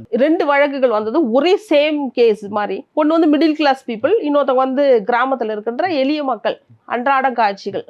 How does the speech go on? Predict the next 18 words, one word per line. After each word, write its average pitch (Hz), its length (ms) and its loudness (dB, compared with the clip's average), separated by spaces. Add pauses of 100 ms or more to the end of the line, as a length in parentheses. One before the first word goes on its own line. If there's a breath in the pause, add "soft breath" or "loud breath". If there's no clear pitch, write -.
அந்த 240 180 -2
அன்றாட 330 460 2
காட்சியில 277 480 -2
இருக்கவங்க 254 400 -4
தைரியமா 330 440 2
வந்து 294 200 0
புகார் 254 320 -2
கொடுக்குறாங்க, 208 400 -6
தைரியமா 294 340 0
வந்து 277 220 -2 (160)
என்கிட்ட 226 340 -6
வ-, 233 120 -6 (120)
கு-, - 200 -8 (640 soft breath)
புகார் 285 280 0
கொடுக்கணும்னு 240 460 -4
சொல்லி 240 220 -2
கூட்டிட்டு 247 360 -6
போறாங்க, 196 320 -4